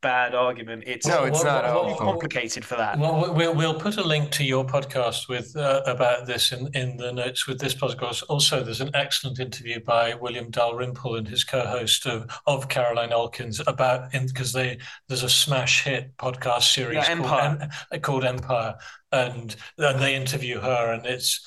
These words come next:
Speaker 3: you know, obviously both of them having sort of Indian, they're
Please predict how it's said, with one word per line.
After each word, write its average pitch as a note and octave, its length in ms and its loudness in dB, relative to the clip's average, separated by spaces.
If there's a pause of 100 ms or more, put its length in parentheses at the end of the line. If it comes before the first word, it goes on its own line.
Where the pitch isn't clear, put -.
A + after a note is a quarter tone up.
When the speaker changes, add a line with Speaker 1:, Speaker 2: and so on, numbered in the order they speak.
(140)
Speaker 3:
you D3 80 -2
know, C3+ 120 6
obviously C3 360 2
both B2 320 -2
of B2 100 -6
them B2 140 -6
having A#2 280 -2
sort C3+ 180 -2
of C3+ 40 -2
Indian, A#2 540 -6 (640)
they're B2 360 2